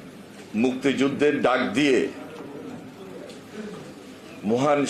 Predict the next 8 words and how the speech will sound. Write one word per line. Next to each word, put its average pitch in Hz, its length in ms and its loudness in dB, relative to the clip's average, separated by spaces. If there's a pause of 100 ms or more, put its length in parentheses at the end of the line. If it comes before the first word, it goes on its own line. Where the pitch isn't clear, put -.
স্বাধীনতার 139 600 4 (540)
ঘোষণা 156 400 4
দিয়েছিলেন। 98 460 2 (2250)
আমরা 123 220 6 (160)
যাকে 123 320 4
নিয়ে 120 180 6 (180)
গর্ব 123 220 4 (140)
করি 110 220 6